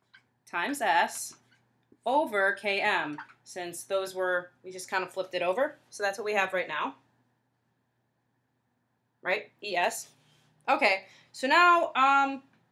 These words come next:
we wanna get all of this in relation to E S, right? So we have E and we have S. We want it to be related to E S and S, 'cause that's what, in the end, it's gonna look like.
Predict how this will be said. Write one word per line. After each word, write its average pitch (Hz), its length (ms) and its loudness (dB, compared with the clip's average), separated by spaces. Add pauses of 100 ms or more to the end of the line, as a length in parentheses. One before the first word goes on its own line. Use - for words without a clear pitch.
(120)
we 262 160 -4
wanna 466 240 4
get 381 140 0
all 269 220 4
of 262 80 -4
this 254 200 -2
in 220 80 -6
relation 202 540 -2
to 190 180 -14
E 190 120 -8
S, - 300 -4
right? 165 220 -2 (200)
So 247 120 -12
we 233 80 -2
have 180 200 -2
E 302 280 0
and 269 100 -2
we 233 80 -4
have 214 140 -4
S. 214 420 0 (160)
We 254 80 -12
want 311 140 0
it 311 60 -4
to - 40 -16
be 262 120 -4
related 202 300 -2
to 196 200 -12
E 285 120 0
S 208 340 4 (100)
and 180 340 -6 (280)
S, - 420 -6 (480)
'cause 208 80 -12
that's 180 240 0
what, 175 380 -2
in 180 100 -10
the 262 120 0
end, 214 300 4
it's 185 120 -12
gonna 180 200 -6
look 160 140 -6
like. - 200 -14